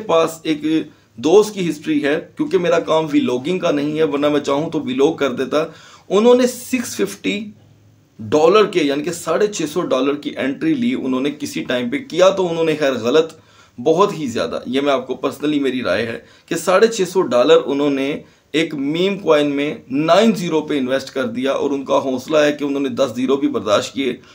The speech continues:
और फिर एक टाइम आता है कि उन्होंने फ़ोर ज़ीरो आने पर उसे सेल किया और आप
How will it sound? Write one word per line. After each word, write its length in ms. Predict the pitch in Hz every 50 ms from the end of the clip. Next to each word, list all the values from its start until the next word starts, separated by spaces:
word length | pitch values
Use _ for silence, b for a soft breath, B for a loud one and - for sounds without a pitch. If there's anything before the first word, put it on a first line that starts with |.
| B B B B B
और 180 | - 190 196 202 -
फिर 180 | 208 202 208 - 170
एक 240 | 175 196 208 202 202
टाइम 260 | 190 175 175 175 160
आता 260 | 143 135 - 139 139
है 160 | 131 139 147
कि 160 | 143 - - 135
उन्होंने 480 | - - 135 139 135 135 131 131 131
फ़ोर 540 | 147 - - - - - 139 156 180 185 180
ज़ीरो 300 | 143 147 143 131 131 127 - -
आने 240 | 120 123 120 123 120
पर 160 | 120 - 120
उसे 260 | 117 - 117 - 120 117
सेल 300 | - - 120 127 143 147
किया 340 | 147 117 127 131 135 135 135 B B B B B B B
और 160 | - 143 147 147
आप 260 | 143 143 139 -